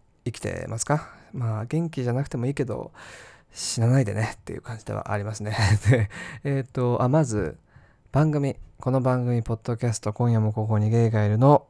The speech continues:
総再生回数が十万回を超えましたね。ありがとうございます。イエーイ。これ言った、言ってん-、まだ言ってないような気がする。あ、前回ね、あの、オフ会イベントの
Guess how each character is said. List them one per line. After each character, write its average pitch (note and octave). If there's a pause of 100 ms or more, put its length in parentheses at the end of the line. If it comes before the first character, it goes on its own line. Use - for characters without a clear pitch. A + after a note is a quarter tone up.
(120)
総 D3
再 C3
生 B2+
回 B2
数 -
が B2+ (540)
十 A#2+
万 A2+
回 G#2+
を G2
超 G#2+
え C3
ま C#3
し -
た G#2
ね。 A#2 (540)
あ -
り G2+
が G#2
と G2
う -
ご A2+
ざ A2
い A2+
ま A#2+
す。 -
イ A2
エ A#2+
ー A#2
イ。 - (320)
こ -
れ G#2+
言 G#2+
っ -
た、 -
言 C3+
っ -
て -
ん-、 D#3+
ま D#3
だ B2
言 A2
っ -
て -
な B2+
い B2
よ G#2+
う G2
な G2
気 -
が G#2+ (440)
す -
る。 G#2 (160)
あ、 B2
前 F3
回 G#2
ね、 D#3+
あ A#2
の、 G#2+
オ A2
フ -
会 D#3+
イ E3
ベ B2
ン G2+
ト G#2
の A2+